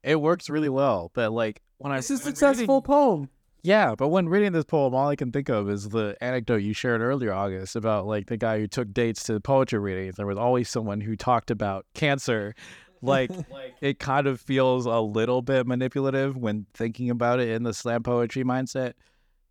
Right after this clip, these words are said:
Speaker 1: But
Speaker 2: It's like him writing is like, "Okay, time to do my, like, tenderness ballad."
Speaker 1: Right. There is that. But also, I feel like the reason it wasn't included, bec-, it was because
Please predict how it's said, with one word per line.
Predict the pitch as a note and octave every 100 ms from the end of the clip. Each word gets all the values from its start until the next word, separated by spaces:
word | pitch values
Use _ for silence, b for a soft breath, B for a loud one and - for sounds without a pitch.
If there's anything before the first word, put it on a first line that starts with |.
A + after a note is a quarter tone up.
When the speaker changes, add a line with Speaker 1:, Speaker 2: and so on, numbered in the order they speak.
| _
Speaker 1:
But | A#2+ A2+ G#2+ G2 _ - -
Speaker 2:
It's | F3+ -
like | F#3+
him | - F3+ F#3 F3
writing | E3 D#3+ D#3
is | D3+ C3+ C#3
like, | C#3+ C3 C#3
"Okay, | C#3 C#3+ C3
time | - C3+ C#3+
to | C#3+
do | C3 C3+
my, | C3 B2
like, | B2 B2+ -
tenderness | C3+ C3+ B2+ B2 A#2+ -
ballad." | B2+ A#2 A2 A2 A2
Speaker 1:
Right. | C#3+ C#3+ G2+ F2+ -
There | D#3+ F3+
is | F3+ E3
that. | C#3 C#3+ B2 G2 -
But | C#3 C3+
also, | E3 D#3+ D#3+ C#3
I | B2+
feel | - D3+
like | C#3 A#2+ - _ _ _
the | C3+
reason | C3+ C#3+ C#3
it | A#2+
wasn't | A2 A2 A#2 B2 B2+
included, | A#2+ A2 - C#3 B2 G#2
bec-, | F#2+ G2+ _ _
it | A#2
was | A#2+ A2+
because | A2 - C3+ C3 A#2 G#2+ G#2 -